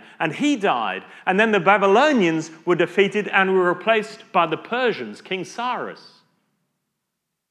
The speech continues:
And so human kings come and go and come and go. But the living God remains in control. And throughout it all, he's looking after Daniel. Daniel represents the people of God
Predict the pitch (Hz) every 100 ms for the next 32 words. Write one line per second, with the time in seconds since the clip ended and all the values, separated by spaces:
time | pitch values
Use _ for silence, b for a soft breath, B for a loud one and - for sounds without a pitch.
0 | _ - 190 - 285 339 285 170 - 156
1 | 165 175 165 - - - 202 202 202 -
2 | 185 143 143 147 143 123 - 139 127 127
3 | 107 87 82 _ _ _ _ _ _ _
4 | _ _ _ _ _ _ _ - 92 104
5 | 123 117 127 123 101 101 104 90 87 -
6 | 90 - 131 104 67 _ _ _ _ _
7 | _ _ _ _ _ _ 101 87 - 120
8 | 127 123 120 98 85 - b b - 95
9 | 98 98 110 101 92 - 82 - 82 80
10 | 71 _ _ _ _ _ _ _ _ _
11 | _ _ _ _ - 156 185 170 143 143
12 | 156 - 120 123 95 87 _ _ - 98
13 | 104 90 - 82 73